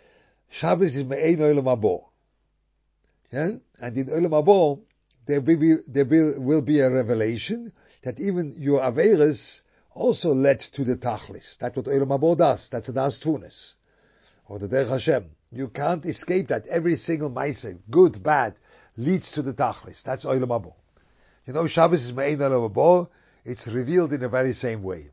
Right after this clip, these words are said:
Why? Because Dosan Vaviram left them on Mon in the middle of the week, and it got moldy. And then on Shabbos, they left it over,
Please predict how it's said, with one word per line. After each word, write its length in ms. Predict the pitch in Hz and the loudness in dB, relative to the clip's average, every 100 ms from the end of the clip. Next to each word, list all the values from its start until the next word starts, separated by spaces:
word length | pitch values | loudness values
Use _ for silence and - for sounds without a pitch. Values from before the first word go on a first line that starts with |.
| _ _ | _ _
Why? 520 | 90 90 80 78 107 247 _ _ _ _ _ _ _ _ _ | -10 -8 -8 -12 -14 -18 _ _ _ _ _ _ _ _ _
Because 440 | 110 113 127 113 - _ _ _ | -10 -2 -2 -2 -12 _ _ _
Dosan 320 | 135 156 165 160 | -4 -4 -4 0
Vaviram 520 | 127 123 180 147 123 | 0 2 2 0 0
left 320 | 131 151 - | 0 0 -2
them 120 | 139 | -4
on 200 | 131 127 | -4 -4
Mon 180 | 143 151 | 0 0
in 60 | 120 | 0
the 60 | |
middle 220 | 123 151 | -4 -2
of 100 | 135 | -2
the 80 | 110 | -2
week, 340 | 120 131 - - _ _ _ _ | -4 -6 -10 -20 _ _ _ _
and 180 | 123 123 | -10 -10
it 120 | 107 | -6
got 200 | 143 139 | -6 -4
moldy. 500 | 123 139 127 98 - _ _ _ _ _ _ | -2 0 0 -4 -16 _ _ _ _ _ _
And 140 | 110 | -12
then 180 | 98 156 | -4 -4
on 140 | 131 110 | -4 -8
Shabbos, 800 | - 170 202 151 151 113 - - _ _ _ | 4 8 8 6 2 -2 -14 -20 _ _ _
they 140 | - 117 | -6 -2
left 320 | 135 170 - | 0 0 0
it 160 | 156 123 | -4 0
over, 540 | 113 117 156 214 220 | -2 0 2 2 0